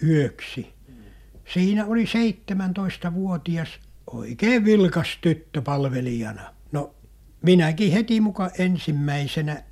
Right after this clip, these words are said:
riensin tytön luokse tekemään tällit,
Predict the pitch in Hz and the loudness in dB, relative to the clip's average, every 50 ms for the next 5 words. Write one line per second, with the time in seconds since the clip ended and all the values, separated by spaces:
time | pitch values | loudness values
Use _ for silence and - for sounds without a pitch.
0 | - - - 165 165 160 156 147 - 170 151 143 175 175 156 180 160 143 143 143 | -14 -8 -4 -2 0 0 0 0 0 -2 -2 0 0 -2 -2 -2 -2 -4 -4 -6
1 | 139 143 135 - - - 131 - - - _ _ - - 160 156 - 160 147 160 | -6 -6 -8 -8 -12 -16 -18 -18 -20 -20 _ _ -8 -4 -4 -2 0 0 0 2
2 | 185 190 190 180 - 208 202 196 185 180 175 151 - - | 2 2 2 0 0 0 0 2 2 0 0 -2 -4 -8